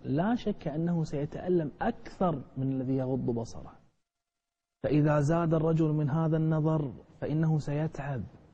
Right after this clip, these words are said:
وإذا زادت الفتاة من النظر والتعلق فإنها ستتعب أيضا.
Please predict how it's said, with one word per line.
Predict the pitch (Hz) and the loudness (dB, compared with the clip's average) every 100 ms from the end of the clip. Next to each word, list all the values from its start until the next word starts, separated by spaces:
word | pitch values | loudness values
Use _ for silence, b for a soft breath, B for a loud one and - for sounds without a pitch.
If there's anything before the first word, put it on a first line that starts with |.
| _ _ - | _ _ -2
وإذا | 139 160 156 160 | 2 4 4 2
زادت | 165 175 170 165 | 0 0 0 -2
الفتاة | - 160 180 180 | -4 -4 -2 0
من | 170 | 2
النظر | 165 165 180 175 | 4 4 4 2
والتعلق | 156 156 - 143 160 185 185 | 2 -2 -2 -2 2 2 0
فإنها | - 160 202 196 170 | -6 -2 0 2 0
ستتعب | 160 190 196 - 147 | -2 -2 -2 -2 -2
أيضا. | 127 185 165 135 | 2 2 2 -2